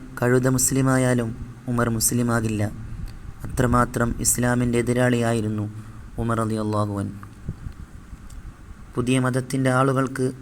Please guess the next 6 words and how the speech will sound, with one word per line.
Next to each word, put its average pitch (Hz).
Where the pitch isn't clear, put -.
പീഡനങ്ങളും 127
എതിർപ്പുകളും 123
വകവെക്കാതെ 123
എല്ലാം 123
സഹിക്കാൻ 127
കഴിയുന്നതെന്ന് 123